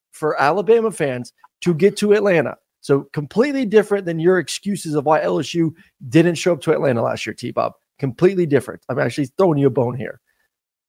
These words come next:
And they beat their ass. So once again, it's still Nick Saban. It's still Alabama.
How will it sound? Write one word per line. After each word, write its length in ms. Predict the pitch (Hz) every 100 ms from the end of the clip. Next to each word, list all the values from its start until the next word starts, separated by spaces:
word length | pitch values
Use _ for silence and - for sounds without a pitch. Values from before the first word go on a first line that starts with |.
| _ _
And 160 | - 147
they 100 | 170
beat 280 | 151 143 123
their 160 | 156
ass. 420 | 208 240 - - -
So 180 | - 156
once 280 | 139 220 220
again, 300 | 254 262 139 - _ _ _ _ _ _ _ _ _ _ _ _
it's 220 | - 123 -
still 340 | - 160 165
Nick 180 | 165 160
Saban. 440 | - 151 139 147 -
It's 160 | 117 -
still 300 | - 139 135
Alabama. 680 | 135 131 127 123 120 117